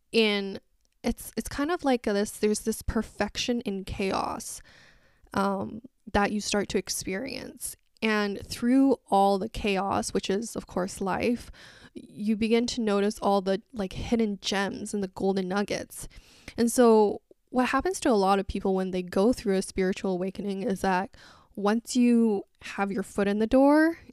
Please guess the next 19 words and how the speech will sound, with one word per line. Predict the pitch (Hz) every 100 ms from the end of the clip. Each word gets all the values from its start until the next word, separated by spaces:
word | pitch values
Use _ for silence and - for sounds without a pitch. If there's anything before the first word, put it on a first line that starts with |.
| -
it's | 214 -
like | 202 190 - 220 -
<laughs> | - -
you | 208 233
go | 214 220 214 -
down | 208 190 196 190 180 196 - -
a | 196 185
rabbit | 190 180 233 - -
hole | - - - -
and | 208 202
you | 190
kind | - - 240 294 359
of | 403 - _ -
don't | 196 202 196
come | - 202 190
back | 185 185 - -
out | - -
of | - -
it. | - - -